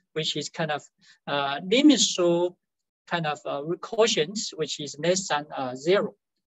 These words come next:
right? So in that way, that, that quotient there is, uh, is including two parts. One part is X, another part is U, right? So in that case, for the U part, we can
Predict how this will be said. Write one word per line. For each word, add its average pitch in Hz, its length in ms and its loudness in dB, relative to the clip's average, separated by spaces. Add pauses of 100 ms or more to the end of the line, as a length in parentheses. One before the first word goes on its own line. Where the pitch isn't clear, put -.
(120)
right? 135 160 -6 (220)
So - 120 -6
in 180 100 -2
that 254 260 4
way, 185 440 4 (420)
that, 175 240 -4 (260)
that 196 260 0
quotient 269 440 0 (160)
there 175 380 2 (400)
is, 160 160 -6
uh, 165 120 2 (100)
is 185 240 -6 (200)
including 208 520 2
two 247 240 -10
parts. 160 460 -2 (340)
One 277 200 4
part 208 280 2
is 170 240 0
X, 160 400 -2
another 165 320 -2
part 185 200 -4
is 147 280 -6
U, 165 320 -2 (340)
right? 147 160 -2 (300)
So - 140 2
in 190 80 4
that 277 220 4
case, 202 360 2 (180)
for 185 120 4
the 180 140 0
U 269 260 -4 (140)
part, 196 340 0 (600)
we 180 80 2
can 175 220 -4